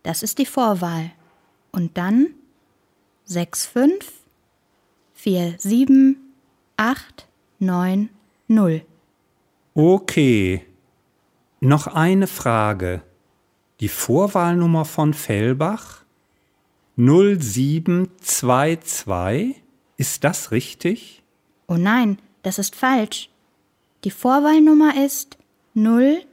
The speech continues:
Speaker 1: sieben eins eins.
Speaker 2: Aha, also null sieben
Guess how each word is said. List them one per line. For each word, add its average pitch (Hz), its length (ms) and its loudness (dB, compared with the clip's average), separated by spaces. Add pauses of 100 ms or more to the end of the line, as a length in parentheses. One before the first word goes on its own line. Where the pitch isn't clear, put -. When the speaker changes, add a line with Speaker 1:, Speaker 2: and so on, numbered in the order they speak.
(240)
Speaker 1:
sieben 226 720 2 (300)
eins 185 600 -2 (240)
eins. 208 560 -2 (880)
Speaker 2:
Aha, 143 640 2 (560)
also 117 840 0 (460)
null 165 680 2 (400)
sieben 185 1080 -2